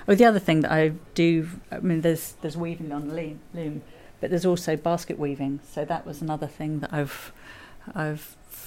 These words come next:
had a go at doing. Um, I tend to, if I need something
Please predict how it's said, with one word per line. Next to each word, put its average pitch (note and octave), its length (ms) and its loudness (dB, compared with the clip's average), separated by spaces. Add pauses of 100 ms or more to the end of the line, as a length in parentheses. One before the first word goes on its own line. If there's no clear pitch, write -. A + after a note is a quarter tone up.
(300)
had D3+ 200 -6
a D3 40 -4
go D3 100 -2
at D3 320 -2
doing. D3 420 0 (240)
Um, D3 320 -2 (880)
I F#3 80 2
tend A#3+ 280 8
to, F#3+ 100 6
if F#3+ 160 2
I F#3 80 6
need F#3 260 6
something C#3+ 600 0